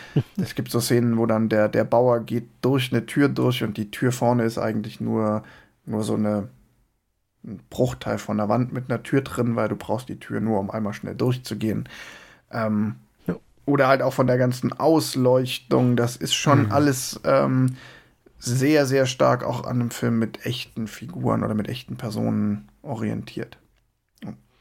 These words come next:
Speaker 1: Das, äh, wo du das gerade mit der Scheune sagst, äh, ganz am Ende vom Film wird ja die, die, äh, Farmerin von der Tür, der, der Scheunentor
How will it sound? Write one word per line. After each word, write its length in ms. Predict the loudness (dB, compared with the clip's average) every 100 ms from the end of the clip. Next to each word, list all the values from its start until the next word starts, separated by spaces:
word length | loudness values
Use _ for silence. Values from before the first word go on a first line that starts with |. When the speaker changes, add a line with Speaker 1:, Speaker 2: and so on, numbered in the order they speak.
| _ _ _ _ _ _ _
Speaker 1:
Das, 220 | -14 -10
äh, 120 | -6
wo 120 | -2 -2
du 80 |
das 180 | -2 -4
gerade 220 | -2 -4
mit 80 | -2
der 80 | -2
Scheune 340 | -2 -2 -2
sagst, 380 | -2 -2 -4 -8
äh, 320 | -6 -2 -2 -4 -14 -20 -20 _ _ -12 -6
ganz 240 | -2 -2
am 140 | -2 -2
Ende 240 | -2 -2
vom 180 | -2 -4
Film 480 | -2 -2 -2 -6 -6
wird 180 | -4
ja 200 | -2 -2
die, 380 | -2 -4 -4 -6 -10 _ -4
die, 280 | -2 -2 -2
äh, 280 | -2 -2
Farmerin 580 | -2 -4 -2 0 0 -2
von 300 | -2 -2 0
der 200 | 0 -2
Tür, 200 | -2 -2
der, 220 | 0 -2 0
der 160 | -2
Scheunentor 680 | 0 -2 0 -2 -2 -2 -2